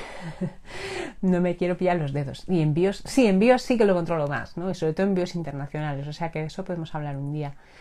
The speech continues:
Y eso, y de temas fiscales, pues, pues si alguien se ofrece, eh, pues estaría guay. Y no sé, y cualquier otra cosa que queráis, ¿no? Yo, ya sabéis que tengo un podcast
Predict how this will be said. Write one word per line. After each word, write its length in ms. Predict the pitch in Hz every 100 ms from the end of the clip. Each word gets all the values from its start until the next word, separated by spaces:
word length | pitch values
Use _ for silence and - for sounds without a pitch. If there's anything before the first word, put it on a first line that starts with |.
| - -
Y 100 | 185
eso, 160 | 160 160
y 40 |
de 100 | 143
temas 240 | 165 180 185
fiscales, 420 | 185 185 185 185
pues, 320 | 160 147 -
pues 200 | - 143
si 100 | 175
alguien 240 | 175 190
se 100 | 185
ofrece, 680 | 170 - 190 190 220 214 220 -
eh, 420 | 170 156 147 143 143
pues 220 | 143 143
estaría 360 | 156 156 156 147
guay. 240 | 143 147
Y 120 | 185 185
no 80 |
sé, 140 | 196 196
y 60 |
cualquier 340 | 185 170 165 214
otra 200 | 196 175
cosa 280 | 170 175 160
que 160 | 151
queráis, 440 | 151 156 208 175 170
¿no? 280 | 180 220 208
Yo, 340 | 180 185 185
ya 140 | 185
sabéis 180 | 185 202
que 100 | 202
tengo 160 | 190 190
un 120 | 190
podcast 440 | 202 214 214 226